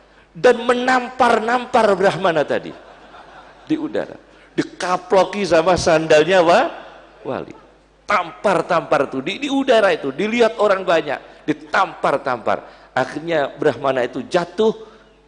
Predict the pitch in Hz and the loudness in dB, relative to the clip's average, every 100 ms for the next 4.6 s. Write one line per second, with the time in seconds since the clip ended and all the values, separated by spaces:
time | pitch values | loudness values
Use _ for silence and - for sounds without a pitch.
0 | - 117 117 113 110 113 113 - 113 - | -10 -8 -6 -10 -4 -4 -4 -8 -10 -12
1 | - _ _ - 113 107 104 101 98 87 | -20 _ _ -10 -6 -6 -6 -6 -8 -10
2 | - 90 78 73 - _ _ _ - 151 | -10 -10 -10 -14 -20 _ _ _ -6 -4
3 | 147 117 101 - 123 127 123 - 143 139 | -2 -6 -10 -10 -8 -6 -6 -6 -6 -6
4 | 117 95 - 98 120 | -6 -8 -10 -12 -10